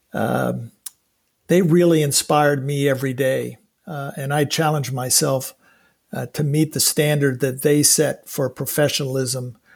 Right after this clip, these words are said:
teamwork, and dedication, because they were truly the heart and soul of our team. Um, so I could tell you a bunch of stories, uh, you know, changing engines in record time that would make your head spin, or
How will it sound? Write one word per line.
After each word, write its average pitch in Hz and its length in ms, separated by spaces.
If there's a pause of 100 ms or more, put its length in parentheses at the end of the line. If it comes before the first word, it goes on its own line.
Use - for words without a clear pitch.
(260)
teamwork, 143 500
and 131 120
dedication, 127 880
because 147 460
they 185 220
were 165 160
truly 151 400
the 123 120
heart 151 220
and 131 140
soul 139 320
of 127 120
our 131 180
team. 120 400 (720)
Um, 120 420 (720)
so 170 220
I 208 80
could 214 180
tell 190 140
you 185 120
a 147 40
bunch 180 220
of 143 60
stories, 147 600 (480)
uh, 131 540
you 147 100
know, 135 120
changing 160 540
engines 160 480
in 135 140
record 151 400
time 156 460
that 143 180
would 131 240
make 147 280
your 135 100
head 151 240
spin, 160 420
or 139 300